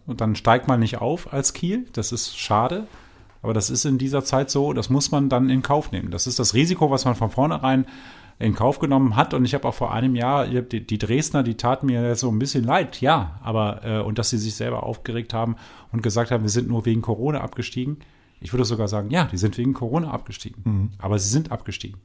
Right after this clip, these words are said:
Speaker 1: Und,
Speaker 2: Ja.
Speaker 1: ähm, und das ist dann leider so. An-, die Alternative wäre gewesen, die spielen gar nicht.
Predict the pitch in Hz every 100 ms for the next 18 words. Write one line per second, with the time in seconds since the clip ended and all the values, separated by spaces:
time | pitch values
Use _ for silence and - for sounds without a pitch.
0 | _ - 117 110 110 107 107 - - -
1 | - 113 - - - 151 135 117 107 98
2 | 90 90 - 120 123 117 113 107 - 110
3 | 117 98 120 127 127 127 123 117 117 135
4 | 135 - 113 127 135 127 123 107 -